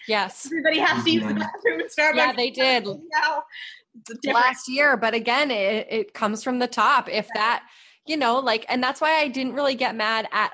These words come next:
Speaker 1: her. Everyone was like, "Oh my
Speaker 3: Mm-hmm.
Speaker 1: God, she sucks. She's a bitch, blah, blah, blah." And I'm like, "She, I don't think she is. I just think that whoever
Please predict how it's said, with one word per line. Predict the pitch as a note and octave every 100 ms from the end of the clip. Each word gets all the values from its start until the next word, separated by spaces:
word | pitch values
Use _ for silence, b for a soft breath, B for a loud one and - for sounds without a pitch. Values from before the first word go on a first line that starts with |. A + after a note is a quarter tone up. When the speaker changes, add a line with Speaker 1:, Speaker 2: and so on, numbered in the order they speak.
| -
Speaker 1:
her. | B3+ E4+ A#3 E3+
Everyone | B3 B3+ C#4
was | B3
like, | A#3
"Oh | D4+
my | D#4+
Speaker 3:
Mm-hmm. | D#4
Speaker 1:
God, | D4+ C4+
she | - - F4
sucks. | E4+ F4 E4 C#4+ -
She's | F4 F4
a | E4
bitch, | E4 C#4+ -
blah, | D4+ D4
blah, |
blah." | D4 D4+ C4
And | C#4
I'm | C#4
like, | C#4+ C#4
"She, | - -
I | C4+
don't | D#4+ C#4
think | F4+
she | F4 D#4+ D4 D#4
is. | E4+ E4
I | - B3+ G#3+
just | - C4+ - -
think | C#4 C4+ -
that | A#3 A3 A3 b b b b b _ -
whoever | D4 C#4 B3+ C4 C#4 C4+ C4 C4+ C4+